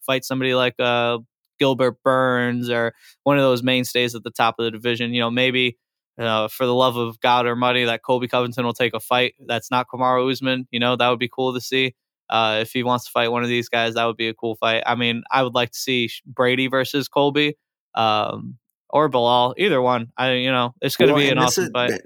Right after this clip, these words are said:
Speaker 2: this is a crazy sport. Whoever wins this fight, if they can do it in, like, a good, convincing fashion, you know, people pull out of fights all the time.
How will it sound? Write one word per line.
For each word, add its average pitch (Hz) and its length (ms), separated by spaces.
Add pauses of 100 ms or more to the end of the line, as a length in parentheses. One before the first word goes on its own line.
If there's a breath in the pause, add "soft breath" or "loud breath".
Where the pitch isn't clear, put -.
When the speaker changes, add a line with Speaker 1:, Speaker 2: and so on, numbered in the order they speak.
(160)
Speaker 2:
this 117 240
is 156 100
a 147 60
crazy 127 560
sport. - 520
Whoever 127 460
wins 131 300
this 127 160
fight, 107 240
if 110 60
they 107 100
can 110 140
do 104 180
it 113 100
in, 101 160
like, 95 220
a - 60
good, 101 220
convincing 101 640
fashion, 113 800
you 101 80
know, 98 240
people 127 340
pull 127 260
out 123 140
of 110 80
fights 120 380
all 101 160
the 95 100
time. 101 400